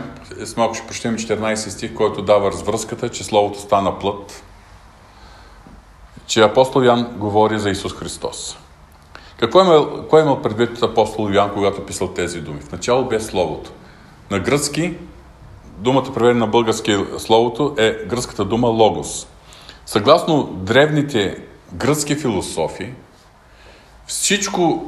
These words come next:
в този свят е произлязло от някаква първоначална субстанция, наречена логос. Така се наричали. Това е било вярването на културата, обществото, в което апостол Йоан в момента живее. Той е бил тогава в град Ефес.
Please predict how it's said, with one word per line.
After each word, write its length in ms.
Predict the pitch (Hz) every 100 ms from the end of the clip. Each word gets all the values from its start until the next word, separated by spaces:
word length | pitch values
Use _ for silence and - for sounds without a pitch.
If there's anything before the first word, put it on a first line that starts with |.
| -
в 200 | 107 -
този 240 | 123 113 113
свят 440 | - 127 135 -
е 140 | 110
произлязло 640 | - 98 87 117 127 131 -
от 200 | 98 -
някаква 300 | 107 123 -
първоначална 640 | - 98 90 - 117 131 131
субстанция, 720 | 117 - - 101 98 - 95
наречена 440 | 98 92 92 95 87
логос. 600 | 80 78 73 - - - - -
Така 220 | - 139
се 120 | -
наричали. 500 | 76 58 - - - - - - - - - - - - - - - - -
Това 180 | - 175
е 80 | 170
било 180 | 175 165
вярването 680 | 135 185 175 160 147 165 170
на 300 | 190 214 - - - - - - -
културата, 640 | 123 113 - 165 139 113
обществото, 720 | - - 101 - 143 156 165
в 80 | -
което 300 | 120 131 139
апостол 420 | 120 127 123 127
Йоан 260 | 113 113 120
в 100 | -
момента 280 | 107 104 110
живее. 200 | 101 -
Той 100 | 104
е 40 |
бил 120 | 107
тогава 380 | 104 104 107 104
в 80 | 90
град 240 | 101 98
Ефес. 540 | 98 85 76 - -